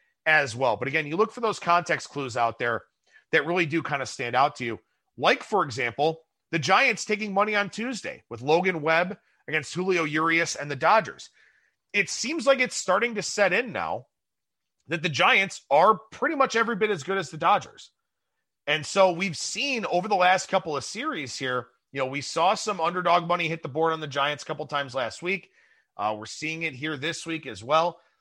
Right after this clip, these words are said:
The markets are finally starting to realize that the Giants are on par with the Dodgers. And that's something that we've kind of been screaming about here on the show, and I've been talking about on other shows for a while. So, again, it's important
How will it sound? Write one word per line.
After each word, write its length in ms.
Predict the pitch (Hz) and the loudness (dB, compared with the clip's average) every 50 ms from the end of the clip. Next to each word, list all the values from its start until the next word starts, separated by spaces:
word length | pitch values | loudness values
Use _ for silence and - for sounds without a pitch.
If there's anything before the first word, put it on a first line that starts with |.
| _ _ _ _ _ _ _ - | _ _ _ _ _ _ _ -6
The 80 | 156 | -4
markets 440 | 151 151 156 180 202 - 247 - - | 0 2 0 0 0 -2 -6 -6 -6
are 80 | 254 - | -6 -6
finally 380 | - - 180 196 214 226 226 | -2 0 0 0 0 -2 -6
starting 300 | - - - 208 208 214 | -6 -4 -4 -4 -4 -2
to 60 | 202 | -4
realize 500 | 180 190 220 240 214 165 156 151 151 139 | -4 -2 0 0 2 2 2 2 2 0
that 80 | 139 147 | -4 -10
the 80 | - 143 | -12 -8
Giants 400 | 113 143 139 147 165 170 - - | -2 0 2 2 2 0 -2 -2
are 100 | 160 151 | 0 2
on 180 | 156 156 139 | 0 0 -2
par 260 | - 131 139 139 143 | -2 0 0 2 2
with 100 | 139 131 | 0 -4
the 80 | - 135 | -8 -4
Dodgers. 560 | 127 123 120 113 101 - 65 57 - - - _ _ _ _ _ _ _ _ _ | 0 0 2 2 0 -4 -12 -18 -20 -20 -20 _ _ _ _ _ _ _ _ _
And 120 | 123 131 | -2 -2
that's 180 | 139 151 - - | -2 -2 -2 -4
something 180 | 185 180 180 | -6 -6 -6
that 60 | 165 | -6
we've 160 | 147 156 156 - | -4 -6 -6 -4
kind 180 | - 165 160 156 | -4 -2 -2 -2
of 40 | |
been 100 | - 143 | -4 -8
screaming 440 | 131 - - - 165 170 175 170 156 | -10 -12 -12 -10 -8 -8 -8 -6 -6
about 240 | 151 143 147 147 143 | 0 2 2 2 2
here 160 | 139 147 143 | 2 0 0
on 100 | 143 139 | 0 0
the 60 | 135 | -2
show, 280 | 123 - - 139 143 151 | -6 -6 -2 0 0 0
and 80 | 143 127 | 2 0
I've 120 | 135 135 | -2 -2
been 100 | 143 131 | -4 -6
talking 300 | - 143 131 127 - 143 | -2 -2 -2 -2 -2 -4
about 120 | 135 127 | -4 -4
on 140 | 123 123 131 | -2 -4 -4
other 160 | 151 170 180 | -4 -6 -6
shows 320 | 156 - - 139 135 135 - | -8 -6 -6 -6 -6 -6 -8
for 160 | - - 127 | -10 -8 -6
a 60 | 117 | -2
while. 340 | 117 139 185 190 110 80 - - _ _ _ _ _ _ | 2 2 2 2 2 -2 -6 -14 _ _ _ _ _ _
So, 300 | - - 175 170 156 - - _ _ _ _ _ _ | -4 0 2 2 2 0 -6 _ _ _ _ _ _
again, 120 | 254 294 | 0 0
it's 140 | - 151 - | 0 0 -2
important 540 | 214 208 143 - 180 233 311 - 127 - - | -6 -6 -4 2 2 2 2 2 -4 -14 -20